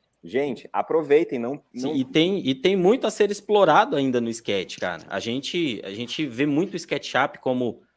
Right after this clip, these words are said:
Speaker 2: uma ferramenta de apresentação, mas tem muito a ser explorado,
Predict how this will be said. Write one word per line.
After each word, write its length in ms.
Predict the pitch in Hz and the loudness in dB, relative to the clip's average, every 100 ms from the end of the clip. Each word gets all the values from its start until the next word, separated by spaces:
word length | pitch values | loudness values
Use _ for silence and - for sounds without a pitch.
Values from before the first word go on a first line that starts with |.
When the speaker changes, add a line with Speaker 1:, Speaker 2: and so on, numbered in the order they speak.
| _ _ - | _ _ -4
Speaker 2:
uma 140 | 104 | -4
ferramenta 460 | - 123 123 127 120 | -2 -2 0 -2 -2
de 40 | |
apresentação, 1000 | 123 - 120 117 120 - - 104 165 185 _ _ _ _ - | -4 -4 -8 -4 -4 -4 -2 0 0 -4 _ _ _ _ -6
mas 220 | 104 113 | -6 -4
tem 140 | 185 | -2
muito 280 | 175 165 214 | 0 0 0
a 40 | |
ser 100 | - | -4
explorado, 680 | 135 - 117 104 95 87 | -6 -2 0 2 2 -2